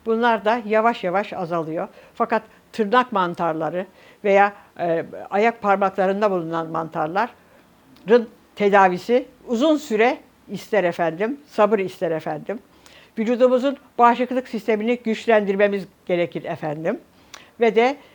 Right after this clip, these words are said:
cildimizin de bağışıklık sistemini lokal olarak güçlendirmemiz gerekir efendim. İki bin on birde çıkan ilk kitabım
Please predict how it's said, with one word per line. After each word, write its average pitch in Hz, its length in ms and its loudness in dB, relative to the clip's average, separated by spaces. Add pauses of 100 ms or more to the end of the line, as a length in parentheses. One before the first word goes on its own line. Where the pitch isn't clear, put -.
(140)
cildimizin 302 580 4
de 269 120 6
bağışıklık 226 480 4
sistemini 196 600 0 (180)
lokal 214 260 4
olarak 180 340 4 (420)
güçlendirmemiz 190 800 0
gerekir 160 360 -4
efendim. 156 440 -10 (1400)
İki 269 220 -2
bin 285 80 0
on 285 260 4
birde 214 420 4 (280)
çıkan 208 400 2 (220)
ilk - 240 -4
kitabım 190 400 0